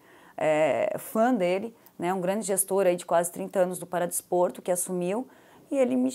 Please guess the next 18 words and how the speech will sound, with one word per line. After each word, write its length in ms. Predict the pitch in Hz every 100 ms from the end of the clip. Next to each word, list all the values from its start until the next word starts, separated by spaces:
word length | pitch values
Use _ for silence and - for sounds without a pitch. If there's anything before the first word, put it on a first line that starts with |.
| -
ligou 420 | 254 220 240 247
e 240 | 262 294 294 -
me 160 | 262
fez 320 | 254 240 233 226
o 20 |
convite, 580 | 247 247 214 262 - - _ _ - - -
né, 200 | 185 202
pra 340 | 202 202 196
que 220 | 190 -
eu 260 | 202 196 190
assumisse 640 | 196 - 208 196 214 -
lá. 300 | 196 180 185 - - - -
Eu 120 | 190
não 140 | 196
digo 260 | 190 208 202
que 160 | 202 196
é 140 | 170
eu, 300 | 185 226 233